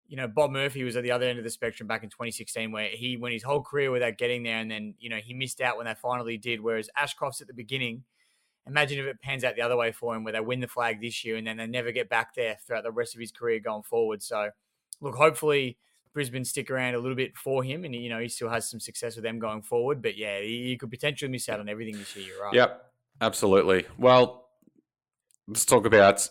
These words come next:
Speaker 2: one team that is absolutely dominating at the moment and completely almost going under the radar just due to the, you know, the, the, the size of the club and, you know, that,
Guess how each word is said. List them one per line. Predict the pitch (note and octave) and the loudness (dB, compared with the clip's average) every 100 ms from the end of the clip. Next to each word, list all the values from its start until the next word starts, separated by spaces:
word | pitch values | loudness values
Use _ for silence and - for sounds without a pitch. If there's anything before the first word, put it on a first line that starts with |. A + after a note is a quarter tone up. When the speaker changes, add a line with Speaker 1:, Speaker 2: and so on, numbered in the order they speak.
| - | -2
Speaker 2:
one | G2 G2+ | 2 4
team | G2+ G2+ F2+ | 4 4 6
that | F2 | 4
is | E2+ E2 | 4 -2
absolutely | F2+ - F2 - E2 D#2+ - E2 | -4 -2 -2 0 -2 -4 -10 -4
dominating | D2 F2+ F2+ E2+ E2+ | 2 4 6 4 4
at | E2 D#2+ | 0 0
the | |
moment | E2 E2 D#2+ | 2 2 0
and | D2+ | -4
completely | D2+ D#2 - - A#2 G2+ F#2+ E2 - - - - - - _ _ _ | -8 -12 -4 6 6 8 4 2 -6 -18 -20 -20 -20 -20 _ _ _
almost | - G3 A3 - | 10 12 12 12
going | D3+ B2+ A2+ | 10 10 8
under | G#2 | 6
the | G2 | 6
radar | F#2+ G2 G#2 G2 F#2+ - - - _ _ _ _ _ | 8 10 10 10 8 4 -10 -20 _ _ _ _ _
just | - A#2 - _ - | 0 0 -2 _ 0
due | A#2+ G#2 | 4 8
to | G2+ | 10
the, | F#2 F2+ F2+ - _ | 10 8 4 -2 _
you | - F#2+ | -6 -2
know, | E2+ G#2 - - - - | 0 -2 -6 -18 -18 0
the, | G#2 G#2 G2+ | 6 8 8
the, | G2+ G2+ G#2 - C#2+ C2+ | 8 6 6 0 -10 -8
the | G2 | -2
size | - B2 B2+ A#2 | 2 4 4 4
of | |
the | G2+ | 0
club | G2 G#2+ G#2+ G2+ | -2 0 0 0
and, | F#2+ G2 - | -2 -4 -8
you | G2+ | -2
know, | F#2+ F#2 - - - _ - | 0 0 -2 -14 -20 _ 0
that, | G2+ G2 | 0 0